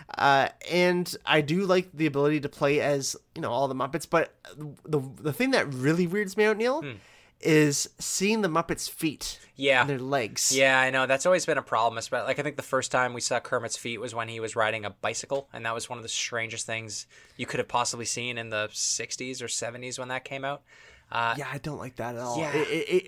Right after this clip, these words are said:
Speaker 1: it really kinda takes away the magic for me, 'cause
Speaker 2: Mm-hmm.
Speaker 1: now they're just generic characters.
Speaker 2: Well, how do you get around that, though? In a, like, I guess a kart racer.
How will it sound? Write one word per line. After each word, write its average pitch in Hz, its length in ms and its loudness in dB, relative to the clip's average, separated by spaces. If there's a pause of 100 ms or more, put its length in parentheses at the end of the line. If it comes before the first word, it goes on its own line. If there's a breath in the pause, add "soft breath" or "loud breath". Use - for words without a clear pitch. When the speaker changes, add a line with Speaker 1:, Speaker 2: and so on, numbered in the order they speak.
Speaker 1:
it 196 60 8
really 226 220 4
kinda 220 200 2
takes 190 260 2
away 180 120 6
the 143 100 0
magic 139 320 0
for 143 160 -6
me, 123 240 -8 (120)
'cause 143 260 0
Speaker 2:
Mm-hmm. 175 80 2
Speaker 1:
now 190 180 8
they're 214 140 4
just 180 280 2 (100)
generic 147 580 0
characters. - 680 -4
Speaker 2:
Well, - 60 -4
how 180 120 4
do 185 60 0
you 175 60 -4
get 165 120 6
around 156 260 2
that, - 200 -10
though? 104 200 -2
In 113 80 -6
a, 107 100 -10
like, 135 240 -4 (460)
I 135 80 -4
guess 139 160 -2
a - 20 -6
kart 156 240 2
racer. 117 380 -8